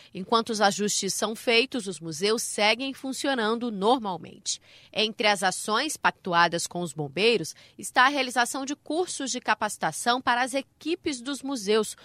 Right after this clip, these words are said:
com abordagem de temas como combate ao princípio de incêndio, uso de extintores e ações imediatas de salvamento.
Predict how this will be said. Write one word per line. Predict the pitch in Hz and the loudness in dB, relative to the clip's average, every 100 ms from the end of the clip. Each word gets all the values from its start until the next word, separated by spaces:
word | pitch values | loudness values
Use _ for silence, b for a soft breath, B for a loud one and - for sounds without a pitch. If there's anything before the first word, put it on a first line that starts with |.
| B B | B B
com | - | 0
abordagem | 320 294 311 294 285 | 0 2 4 4 2
de | 254 | -6
temas | 226 285 285 185 143 | -6 0 0 0 -2
como | - 233 233 240 | 0 0 0 -2
combate | 294 349 233 196 269 - | -2 -2 6 8 8 2
ao | 233 | -2
princípio | 196 190 175 - | -4 -6 -8 -10
de | 139 | -10
incêndio, | 151 - 208 254 277 - b b - | -10 -2 2 2 2 -8 b b -4
uso | 269 349 277 | 0 0 0
de | 185 | -4
extintores | 190 - 190 - 202 277 311 - b b | -4 -4 -6 0 4 4 4 -6 b b
e | 302 | 0
ações | 294 - 285 269 | 0 2 0 0
imediatas | 330 302 269 240 247 240 220 | -2 -2 6 6 6 0 -2
de | 233 | -4
salvamento. | - 208 226 220 165 - - | 2 2 2 0 -4 -6 -20